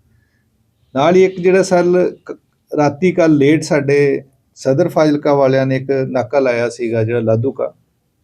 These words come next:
ਉਹਨੂੰ ਨਾਕੇ ਨੂੰ at random ਚੈੱਕ ਕੀਤਾ, ਰੰਗ ਨਾਕੇ ਤੇ ਗੱਡੀ ਮਟੀਲੀ ਤੋਂ ਆਈ ਸੀਗੀ ਜਿਹੜੀ ਸਵਿਫਟ ਕਾਰ,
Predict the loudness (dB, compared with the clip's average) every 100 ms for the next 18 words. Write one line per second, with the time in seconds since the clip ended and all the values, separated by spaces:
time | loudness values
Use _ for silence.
0 | _ -12 -6 -2 0 -2 -2 -4 -4 -6
1 | -6 -4 0 0 0 0 -4 -4 -8 -2
2 | 0 0 -4 -8 -6 -6 -6 -4 -4 -4
3 | 0 2 2 -2 -2 -2 0 0 0 -4
4 | -6 -6 -6 -10 -14 _ _ -2 -2 -2
5 | -4 -4 -4